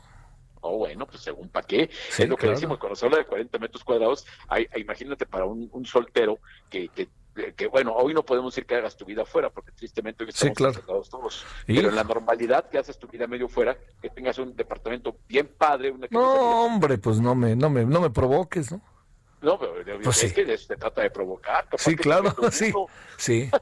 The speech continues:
Speaker 2: sí, claro, no,
Speaker 1: Sí,
Speaker 2: no.
Speaker 1: a mí me parece que es una, una opción interesante y, y obviamente estamos hablando que ese es un fenómeno que estamos viendo en las grandes ciudades del mundo, en París, en Nueva York, vemos departamentos, incluso me encontraba departamentos de veintinueve metros en Nueva York, ¿eh?
Speaker 2: Mm, no, no.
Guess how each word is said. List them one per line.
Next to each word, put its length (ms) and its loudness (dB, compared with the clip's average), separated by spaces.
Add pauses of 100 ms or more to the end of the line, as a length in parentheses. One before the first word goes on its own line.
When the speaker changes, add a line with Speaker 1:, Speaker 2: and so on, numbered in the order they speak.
(380)
Speaker 2:
sí, 360 0
claro, 340 2
no, 160 0
Speaker 1:
Sí, 60 0
Speaker 2:
no. 80 2
Speaker 1:
a 20 4
mí 140 -6
me 80 -4
parece 320 2
que 80 -2
es 80 -8
una, 160 0
una 160 -2
opción 240 -2
interesante 680 -2 (240)
y, 200 -12
y 100 0
obviamente 400 2
estamos 260 0
hablando 300 0
que 80 -10
ese 80 -10
es 80 -10
un 100 -6
fenómeno 460 -4
que 60 -20
estamos 280 -6
viendo 220 -2
en 60 -4
las 160 -8
grandes 320 -4
ciudades 280 2
del 120 -10
mundo, 260 -2
en 80 -2 (260)
París, 460 0
en 100 -2
Nueva 200 -2
York, 200 2
vemos 200 2
departamentos, 680 -2 (180)
incluso 520 -2
me 80 2
encontraba 380 2
departamentos 720 -4
de 80 0
veintinueve 480 -4
metros 320 -2
en 60 -6
Nueva 160 -4
York, 280 0
¿eh? 100 -12 (440)
Speaker 2:
Mm, 160 0 (580)
no, 220 -6
no. 180 -6